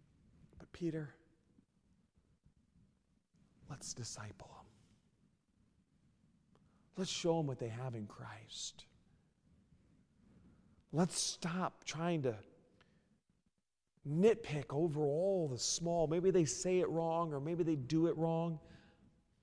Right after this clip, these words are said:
Let's come alongside of them and show them the scriptures, Peter.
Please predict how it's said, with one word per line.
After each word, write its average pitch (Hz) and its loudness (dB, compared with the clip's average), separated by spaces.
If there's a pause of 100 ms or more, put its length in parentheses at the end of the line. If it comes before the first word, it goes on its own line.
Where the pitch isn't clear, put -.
(180)
Let's - -12
come 175 2
alongside 165 2
of 120 0
them 120 -2
and 117 -4
show 160 -4
them 151 -4
the 120 -6
scriptures, 123 -8
Peter. 135 -6